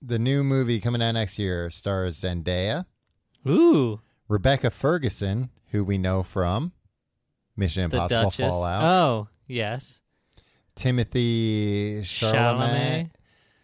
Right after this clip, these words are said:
Speaker 1: Jason Momoa. Dave Bautista. Oscar Isaac. Josh Brolin. Stellan Skarsgård. Javier Bardem. Charlotte Rampling. David Dastmalchic,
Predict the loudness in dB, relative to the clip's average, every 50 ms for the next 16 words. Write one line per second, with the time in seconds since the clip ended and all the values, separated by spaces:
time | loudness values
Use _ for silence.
0 | _ _ _ -4 0 0 0 0 0 0 0 0 2 2 2 2 2 2 2 0
1 | -2 _ _ _ _ _ -6 -2 0 0 0 0 -2 -4 -6 -6 -4 -4 -4 -4
2 | -4 -6 -6 -6 -6 -6 -6 _ _ _ _ _ _ _ _ -6 -4 -4 -4 -4
3 | -4 -4 -4 -2 -2 0 0 -2 -2 -2 -4 -6 -8 _ _ _ _ _ -6 -4
4 | -4 -4 -4 -8 -8 -4 0 0 2 2 2 0 -2 -4 -6 -8 _ _ _ _
5 | _ _ _ -12 -12 -10 -4 -2 -2 0 0 -2 -2 -4 -6 -6 -2 -2 0 0
6 | -2 -4 -4 -4 -2 -2 -2 -2 -4 -6 -10 _ _ _ _ _ -8 -6 -4 0
7 | 2 2 2 2 2 0 0 -2 -2 -2 -2 -2 -4 -2 -2 -2 -2 -4 -6 -8
8 | _ _ _ _ _ _ -18 -6 -2 0 0 2 2 0 -2 -4 -4 -4 -2 -2
9 | -2 -2 -2 -4 -4 -4 -6 -6 -10 _ _ _ _ _ _ _ _ _ -4 -2
10 | 0 0 0 -2 -6 -4 -4 -2 -2 -2 -2 -2 -2 -4 -6 -8 -6 -4 -4 -2
11 | -2 -2 -4 -4 -6 -8 -8 -8 -8 -8 -10 -10 -10 -14 -18